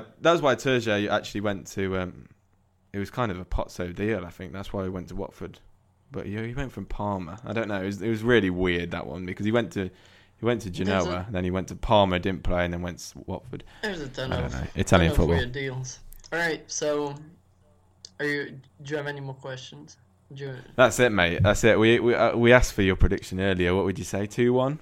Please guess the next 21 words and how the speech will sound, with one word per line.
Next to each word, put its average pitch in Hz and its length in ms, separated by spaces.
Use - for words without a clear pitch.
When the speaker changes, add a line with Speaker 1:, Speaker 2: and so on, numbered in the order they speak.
Speaker 1:
or 110 160
are - 20
you 98 160
gonna 98 280
go 95 160
a 92 40
bit, 95 220
Speaker 2:
I'm 147 320
gonna 143 160
go 143 220
Speaker 1:
a 139 40
bit - 100
more 95 100
Speaker 2:
three 104 140
one. 95 200
Speaker 1:
confident 95 140
after 95 200
the 95 120
chat? 95 280
Speaker 2:
I'm - 80
gonna 139 220